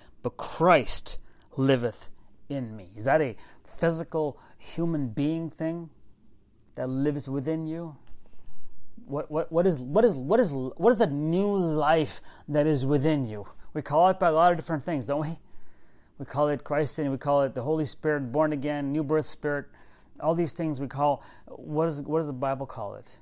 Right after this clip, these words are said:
Christ. Christ living within me? How can Christ live in every believer on the face of the earth if he's a physical <laughs> being? He can't do that. See, he's a spiritual being. He's the head,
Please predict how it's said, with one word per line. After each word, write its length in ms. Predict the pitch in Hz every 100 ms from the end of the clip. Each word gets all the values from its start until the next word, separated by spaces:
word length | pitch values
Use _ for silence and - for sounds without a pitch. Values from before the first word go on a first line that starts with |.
| - _ _ -
Christ. 500 | - - - - - - _ _ -
Christ 400 | - 143 143 -
living 240 | 143 135
within 340 | 127 120 123 110
me? 180 | 90 - - - - -
How 120 | - 165
can 180 | 208 196
Christ 500 | - 202 202 190 160
live 240 | 185 196
in 100 | 175
every 300 | 160 185 202
believer 520 | 151 180 175 202 165
on 100 | 147
the 80 | 151
face 360 | 135 175 180 -
of 140 | 139
the 140 | 156
earth 260 | 185 180 - -
if 80 | -
he's 160 | 160 156
a 60 |
physical 500 | 139 175 165 143 170
<laughs> 120 | 143 -
being? 140 | 175
He 120 | 139
can't 300 | 131 185 165
do 140 | 131 135
that. 340 | 143 170 - - - - - - - - - - _ _ - -
See, 300 | - 160 165
he's 180 | 160 143
a 60 |
spiritual 580 | 139 - 180 190 - 156
being. 360 | 117 135 131 110
He's 280 | 135 175
the 120 | 143 147
head, 500 | 110 - 175 160